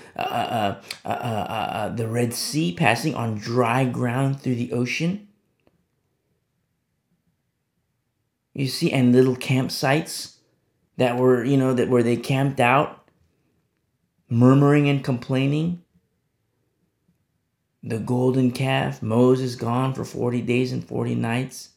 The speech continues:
You know, unbeknownst to the people, he was communing with the Lord. He was speaking to the Lord. They thought he died, so they built the golden calf. And I love this so much because, uh, wow, what a difference a year makes.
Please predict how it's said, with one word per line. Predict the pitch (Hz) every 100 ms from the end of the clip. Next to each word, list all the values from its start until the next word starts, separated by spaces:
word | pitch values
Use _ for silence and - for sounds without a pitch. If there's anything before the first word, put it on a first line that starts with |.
| _ _ _ _ _ _ _ _ _ _ _
You | 123
know, | 120 120
unbeknownst | 131 127 127 120 127 -
to |
the | 127
people, | 151 156 127
he | 127 120
was | 117 117
communing | 123 123 135 123
with | 120
the | -
Lord. | 113 139
He | 120
was | -
speaking | 120 123 120
to | 120
the | 117
Lord. | 117 - - 175 _ _ _ _ -
They | 120
thought | 127 127
he | 127
died, | 123 127 151 139
so | - 127
they |
built | - 131 139
the |
golden | 165 131 139 135
calf. | 175 180 - _ _ _ _ _ _ _ _ _ _ _ _ _ _ _ _ _ _ _ _ _ _ _ _ _ _ _ _ _ _ _
And | 160 170
I | 175
love | 175 175 196 190
this | 180 -
so | 170
much | - 175 -
because, | - 175 175 -
uh, | - -
wow, | 190 196 87
what | 90 117
a |
difference | 101 - - -
a | -
year | 139 147
makes. | 170 135 - - -